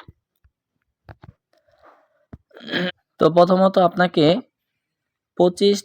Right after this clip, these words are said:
তিন দুই হাজার পঁচিশ তারিখে সর্বোচ্চ বত্রিশ বছর এবং সর্বনিম্ন আঠারো বছর হতে হবে, তাহলে আপনি এখানে আবেদন করতে পারবেন, না হলে কিন্তু আবেদন করতে পারবেন না। আপনার লাগবে দুই কপি ছবি,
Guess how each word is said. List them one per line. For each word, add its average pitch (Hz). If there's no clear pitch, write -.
তিন 170
দুই 156
হাজার 160
পঁচিশ 170
তারিখে 151
সর্বোচ্চ 151
বত্রিশ 135
বছর 170
এবং 160
সর্বনিম্ন 156
আঠারো 147
বছর 143
হতে 147
হবে, 165
তাহলে 151
আপনি 147
এখানে 151
আবেদন 135
করতে 147
পারবেন, 160
না 127
হলে 127
কিন্তু 147
আবেদন 127
করতে 139
পারবেন 151
না। 196
আপনার 175
লাগবে 170
দুই 147
কপি 165
ছবি, 156